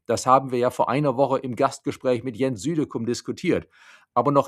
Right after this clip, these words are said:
immer wird zu oft darüber gesprochen, wie der Staat denn mehr Einnahmen bekommen könnte. Dabei hat die Bundesrepublik Deutschland,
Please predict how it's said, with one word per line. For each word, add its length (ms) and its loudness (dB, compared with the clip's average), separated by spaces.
immer 340 2
wird 220 2
zu 300 -4
oft 200 0
darüber 320 0
gesprochen, 600 -2
wie 140 0
der 140 4
Staat 340 -2
denn 160 -2
mehr 320 -2
Einnahmen 580 0
bekommen 480 -4
könnte. 440 -6
Dabei 260 4
hat 400 -2
die 100 -4
Bundesrepublik 560 0
Deutschland, 540 2